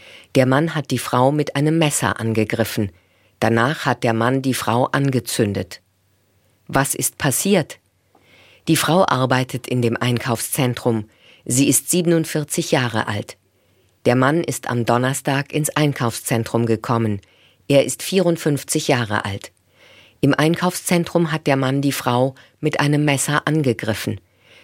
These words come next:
Dann hat er die Frau angezündet. Die Polizei sagt, die Frau ist in Lebensgefahr.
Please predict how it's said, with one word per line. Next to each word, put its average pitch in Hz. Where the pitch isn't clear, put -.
Dann 131
hat 135
er 135
die 135
Frau 139
angezündet. 113
Die 120
Polizei 123
sagt, 143
die 139
Frau 151
ist -
in 160
Lebensgefahr. 117